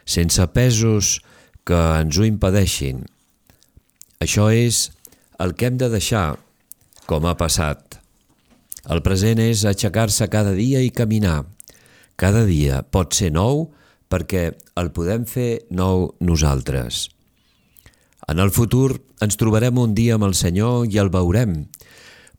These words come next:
però no nosaltres sols, sinó amb tots els germans, amb aquells que coneixem i estimem i aquells que no coneixem. Com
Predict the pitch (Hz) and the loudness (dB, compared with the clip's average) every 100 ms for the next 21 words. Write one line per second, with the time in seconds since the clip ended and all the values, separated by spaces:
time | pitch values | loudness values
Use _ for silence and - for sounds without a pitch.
0 | 92 92 90 87 - 104 117 101 104 98 | 0 2 2 0 0 2 4 4 2 2
1 | 95 90 110 98 82 90 82 82 - 80 | 0 2 4 4 2 0 2 2 2 -2
2 | 76 127 135 123 113 95 85 87 101 76 | 0 -2 0 0 0 0 0 0 0 -2
3 | - - - _ _ _ _ _ - - | -6 -8 -10 _ _ _ _ _ -20 -20
4 | - - 87 90 127 123 - 120 104 - | -12 -4 -2 0 0 0 0 0 0 0
5 | 98 85 - 139 143 135 - 110 113 98 | 0 0 0 0 0 -4 -4 -2 0 0
6 | 113 107 90 73 67 60 _ _ - 87 | 0 2 0 -2 -8 -14 _ _ -6 -2
7 | 73 98 123 131 - 78 87 - 95 90 | 0 0 0 -2 -4 -4 -2 0 2 2
8 | 117 87 71 - _ _ _ _ _ _ | 2 0 -4 -8 _ _ _ _ _ _
9 | - - - - - - - 95 92 87 | -20 -20 -20 -20 -20 -14 -4 -2 0 -2
10 | 85 | -4